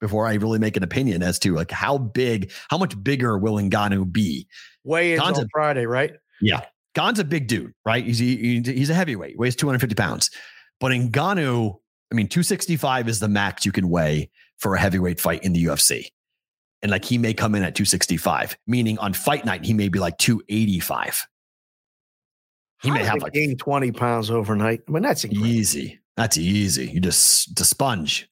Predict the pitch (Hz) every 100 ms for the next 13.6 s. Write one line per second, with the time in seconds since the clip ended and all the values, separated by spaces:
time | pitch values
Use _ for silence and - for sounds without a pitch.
0 | - - 78 87 123 123 117 98 98 90
1 | 90 85 71 - - - 78 - - -
2 | _ _ _ _ _ - 110 - - -
3 | _ _ _ - - - - - _ -
4 | - - - 92 76 - 127 123 113 104
5 | 113 104 92 - 85 - _ - 69 _
6 | _ 170 175 180 143 202 208 165 165 156
7 | 139 120 113 101 92 _ _ _ _ -
8 | - - - 180 180 147 - 127 110 -
9 | 90 80 - - _ - 95 98 - -
10 | 190 185 - - 127 120 - - 120 113
11 | - _ _ - 120 123 101 101 139 135
12 | 113 98 87 - - _ _ _ _ _
13 | _ - - 127 120 110